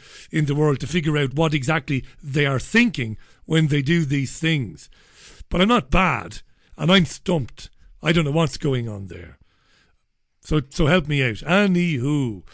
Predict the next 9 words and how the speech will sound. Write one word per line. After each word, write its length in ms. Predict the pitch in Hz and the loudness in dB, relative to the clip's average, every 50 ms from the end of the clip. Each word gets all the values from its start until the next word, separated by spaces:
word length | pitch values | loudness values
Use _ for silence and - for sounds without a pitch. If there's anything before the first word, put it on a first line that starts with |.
| - - - - - | -20 -20 -20 -8 -4
let's 180 | - 160 139 - | -2 -2 0 2
talk 180 | 190 185 170 | 2 2 2
about 160 | 151 151 151 127 | 2 0 -2 -2
something 400 | - 160 151 151 127 139 139 143 | -2 -2 -2 0 0 -2 -2 0
else 300 | 143 139 117 104 - - | -2 -2 -4 -6 -10 -12
then 240 | - 131 110 104 | -10 -8 -8 -8
for 180 | 101 - - 127 | -8 -8 -8 -6
a 40 | 117 | -4
moment. 500 | 123 135 139 139 127 110 87 - - | -2 -2 0 0 -2 -4 -6 -10 -16